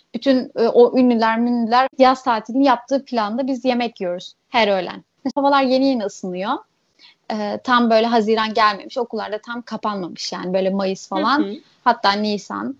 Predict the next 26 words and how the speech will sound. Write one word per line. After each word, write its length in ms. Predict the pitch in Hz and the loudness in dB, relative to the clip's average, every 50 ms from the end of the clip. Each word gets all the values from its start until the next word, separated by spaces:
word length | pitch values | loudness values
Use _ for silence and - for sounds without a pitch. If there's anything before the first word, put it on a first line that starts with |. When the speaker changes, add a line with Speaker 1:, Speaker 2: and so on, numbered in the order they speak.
| _ | _
Speaker 1:
İşte 140 | _ - 277 | _ -2 0
lisedeyiz, 580 | 269 311 302 - - 220 190 190 190 220 226 240 | 0 0 0 0 -2 -2 -2 0 -2 -2 -2 -2
lise 220 | 262 247 - 240 | -4 -4 -2 0
ortamı. 540 | 208 190 185 185 - 208 190 220 254 302 - - _ _ _ _ _ | 0 0 -2 -4 -6 -8 -8 -8 -8 -10 -10 -14 _ _ _ _ _
Bakıyoruz 540 | - 285 - - - 311 285 285 294 269 262 | -2 -2 -2 0 2 2 2 2 2 0 0
diyoruz 320 | 302 302 285 285 277 - - | 0 0 2 0 -2 -6 -8
ki 180 | - 277 262 | -6 -4 -2
işte 280 | 262 254 - 277 247 226 | -2 -2 -4 -4 -2 0
devamsızlığın 760 | 269 269 262 254 247 233 - - 240 226 226 247 247 247 247 | 0 0 0 0 -2 -4 -6 -8 -10 -8 -6 -4 -4 -4 -4
var, 120 | 247 254 | -6 -6
senin 380 | 240 - 269 254 254 247 247 233 | -2 -2 -2 0 0 -2 -4 -4
var 160 | 202 190 180 | -4 -4 -4
mı? 260 | 190 220 240 226 226 | -4 -4 -4 -2 0
Var. 280 | 233 220 202 208 233 - - | 0 2 2 0 -2 0 0
O 80 | 269 | 0
zaman 300 | 254 247 240 233 240 247 | 0 2 0 -2 -2 -2
hadi 400 | 240 247 226 208 226 226 233 - - _ _ - | -4 -4 -2 0 0 0 0 -2 -6 _ _ -2
ge-, 360 | 214 220 220 220 208 - - - _ - - _ _ _ - | 0 2 2 2 2 -2 -4 -10 _ -20 -20 _ _ _ -2
gidelim 420 | 254 240 226 226 214 226 240 233 - | 2 4 4 4 4 0 -2 0 2
Ilıca'ya, 560 | 254 233 220 214 202 214 190 190 202 208 196 | 2 2 2 2 2 0 0 0 0 0 2
denize 300 | 220 202 196 190 202 196 | 0 0 0 -2 -2 -4
girmeye. 340 | 175 - 175 180 175 165 - - _ _ | -4 -6 -10 -12 -10 -12 -12 -16 _ _
Yani 400 | 247 226 220 226 226 226 233 233 - - - _ _ _ | -2 -2 0 0 0 -2 -2 -4 -8 -14 -20 _ _ _
Speaker 2:
Çok 160 | - - 320 | -8 0 4
Speaker 1:
böyle, 200 | 294 311 330 320 | 4 6 6 4
Speaker 2:
güzel. 420 | 277 226 202 196 196 196 196 220 | 2 0 -2 -4 -4 -4 -4 -6